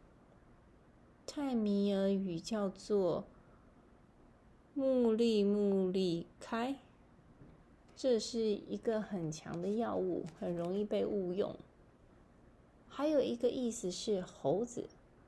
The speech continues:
开的意思是一只手。使用这药，这种药物的准备工作叫做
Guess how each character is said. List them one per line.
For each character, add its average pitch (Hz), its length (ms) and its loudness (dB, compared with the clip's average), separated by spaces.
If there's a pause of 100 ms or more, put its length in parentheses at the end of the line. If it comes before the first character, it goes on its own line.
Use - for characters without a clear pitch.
(580)
开 269 360 -8 (220)
的 202 100 -4
意 226 200 -2
思 190 400 -4
是 196 720 -4 (580)
一 247 100 -4
只 240 320 -2
手。 - 340 -6 (1000)
使 - 420 -2
用 254 360 0
这 262 280 0
药， 254 340 0 (680)
这 233 480 4 (120)
种 175 380 -2
药 220 200 2
物 220 220 0
的 185 300 0
准 170 220 -4
备 185 120 -2
工 190 260 -2
作 190 200 -2
叫 175 280 -4
做 170 300 -4